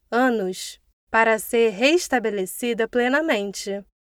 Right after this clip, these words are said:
Bancos, mercados, aeroportos, transportes, postos de gasolina,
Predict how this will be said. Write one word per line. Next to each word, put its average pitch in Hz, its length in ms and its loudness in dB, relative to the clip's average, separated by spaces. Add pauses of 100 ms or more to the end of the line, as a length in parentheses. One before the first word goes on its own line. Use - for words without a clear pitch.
(220)
Bancos, 226 600 2
mercados, 226 800 2
aeroportos, 202 960 0
transportes, 220 1160 -4 (140)
postos 277 360 6
de 226 120 0
gasolina, 233 840 2